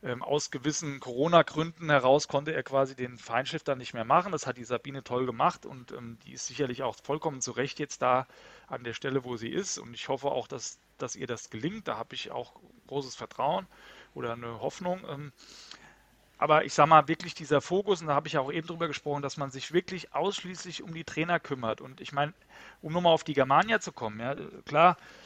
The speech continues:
wenn ich jetzt in der Germania rumrenne, da rennen die ganzen Investmentbanker rum, da rennen die ganzen Deutsche Bank, äh,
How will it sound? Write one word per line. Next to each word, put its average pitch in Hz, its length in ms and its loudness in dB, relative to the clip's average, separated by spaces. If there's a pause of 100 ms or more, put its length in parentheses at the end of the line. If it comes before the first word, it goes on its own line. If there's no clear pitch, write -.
(160)
wenn 147 140 -4
ich 160 140 -2
jetzt 160 140 2
in 160 80 -8
der 135 80 2
Germania 151 380 6
rumrenne, 135 520 4
da 117 160 8
rennen 156 220 4
die 165 60 -2
ganzen 151 300 -2
Investmentbanker 135 720 -2
rum, 113 260 -4
da 139 120 2
rennen 160 260 -2
die 165 120 -2
ganzen 151 440 -2
Deutsche 143 340 -2
Bank, 151 420 0
äh, 143 400 -2